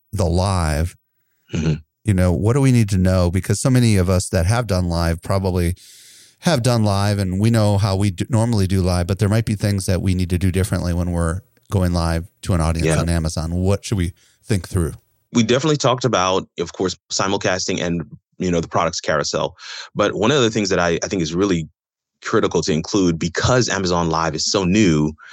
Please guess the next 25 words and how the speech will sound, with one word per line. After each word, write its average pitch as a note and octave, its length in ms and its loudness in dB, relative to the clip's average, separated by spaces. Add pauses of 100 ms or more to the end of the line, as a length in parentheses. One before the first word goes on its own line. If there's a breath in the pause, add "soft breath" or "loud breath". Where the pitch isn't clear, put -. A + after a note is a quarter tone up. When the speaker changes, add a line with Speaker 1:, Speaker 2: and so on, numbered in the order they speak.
(280 loud breath)
Speaker 2:
is B2 500 2
educating A#2+ 480 2
viewers G#2+ 340 2
on F#2+ 480 0 (340)
what A2 240 0
to A#2+ 100 2
do, C#3+ 220 0 (120)
right? F2+ 280 -2 (240)
On F2 300 0
the, E2+ 420 2
the F2+ 180 -2
process F#2 440 0
of F2+ 80 -2
adding F#2 260 -2
to F#2+ 80 -10
cart, F#2 380 0
on, D#2+ 320 -2 (440 loud breath)
you E2+ 100 -2
know, D2+ 380 0
what F2+ 240 0
to - 80 -4
do G2 140 0
to - 120 -4
follow F#2+ 440 0
you, F#2+ 400 0